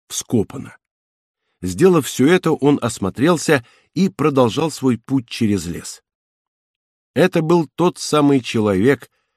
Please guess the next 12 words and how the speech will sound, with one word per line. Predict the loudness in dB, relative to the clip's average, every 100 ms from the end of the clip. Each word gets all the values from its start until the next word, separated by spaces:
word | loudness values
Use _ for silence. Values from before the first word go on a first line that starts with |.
| _
который | -8 -2 4 4 2
встретился | 0 -4 -4 -6 -8
с | -10
Казеттой. | -8 -8 -12 -20 -20 -20 _ _ _ _ _ _ _ _
Шагая | -4 2 6 6
вниз | 6 4 2
по | -4
склону | -2 -2 0 0
по | -2
направлению | -4 -2 -2 0 0
к | 0
Монфермейлю, | -2 -2 -2 2 2 2 0